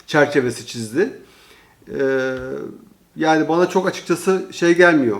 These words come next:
inandırıcı gelmiyor ama bu neyi çağrıştırıyor bize? Bugün Serdar Turgut'un köşe yazısı çok enteresan. Şimdi Serdar aslında şundan dolayı önemli. Ee,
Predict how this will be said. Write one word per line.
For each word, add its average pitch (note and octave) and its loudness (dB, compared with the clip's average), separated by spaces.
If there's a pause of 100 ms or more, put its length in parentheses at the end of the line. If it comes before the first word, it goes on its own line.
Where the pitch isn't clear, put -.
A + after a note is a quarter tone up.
(120)
inandırıcı C#3 0
gelmiyor D#3 2
ama E3+ 0
bu E3 4
neyi F#3+ 6
çağrıştırıyor A#2+ -2
bize? C3+ 0 (420)
Bugün G3 4
Serdar F3 4
Turgut'un F#3+ -4
köşe E3+ 2
yazısı D3 4
çok D#3 -6
enteresan. A#2+ -4 (520)
Şimdi F#3+ -4
Serdar F#3+ 4 (480)
aslında F3+ 0 (440)
şundan F#3 4
dolayı C#3+ 6
önemli. C3+ 2 (460)
Ee, - -14